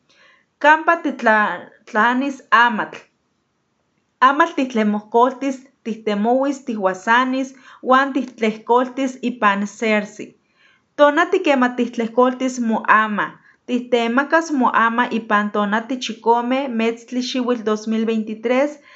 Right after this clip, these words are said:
ica macuili metztli noviembre tlen ya xiuitl. Ama tlahcuiloli. Ne ama tlahcuiloli moneki quipixtos tlen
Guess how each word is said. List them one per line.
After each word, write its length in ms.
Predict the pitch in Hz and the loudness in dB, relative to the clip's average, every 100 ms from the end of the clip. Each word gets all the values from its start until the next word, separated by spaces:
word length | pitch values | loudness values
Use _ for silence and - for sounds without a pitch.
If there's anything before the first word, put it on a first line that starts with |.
| - _ | -20 _
ica 300 | 302 302 320 | -6 0 2
macuili 580 | 285 233 226 240 233 226 | 4 2 0 -2 0 -2
metztli 640 | 214 233 240 - 247 254 | 0 -2 -4 -8 -4 -2
noviembre 580 | 214 208 214 220 226 240 | 0 0 0 -2 -2 -4
tlen 320 | 233 208 196 | -2 -4 -2
ya 300 | 202 208 220 214 | 2 2 2 -4
xiuitl. 520 | - 254 233 185 - - _ _ _ _ _ | -8 -6 -4 -6 -8 -20 _ _ _ _ _
Ama 300 | - 277 277 | 2 2 2
tlahcuiloli. 920 | 269 262 254 262 254 277 285 220 196 - | 0 -4 0 2 4 4 2 -4 -10 -12
Ne 200 | 220 277 | -4 0
ama 260 | 277 311 330 | 2 2 0
tlahcuiloli 640 | 285 254 247 233 226 247 | -2 -2 -2 2 2 2
moneki 400 | 240 226 214 226 | 0 -2 -2 -4
quipixtos 640 | 220 220 226 220 240 226 | -8 -6 -6 -6 -6 -6
tlen 320 | - 240 254 | -4 -2 -2